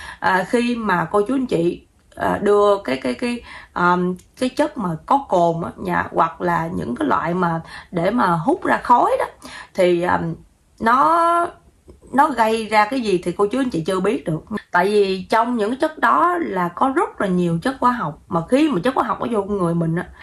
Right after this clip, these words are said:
là nó sẽ gây tổn thương những cái, cái bộ phận,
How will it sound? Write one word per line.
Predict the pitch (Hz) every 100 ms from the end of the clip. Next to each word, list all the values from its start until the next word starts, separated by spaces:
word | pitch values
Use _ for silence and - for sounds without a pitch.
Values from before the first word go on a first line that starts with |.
| - -
là | 190 190 185
nó | 247
sẽ | 214 214
gây | 220 208 202 - -
tổn | 175 180 285
thương | 269 220 208 190 175 185
những | 175 254
cái, | 269 254 269 269 -
cái | 247 254
bộ | 180 175 175
phận, | 170 165 185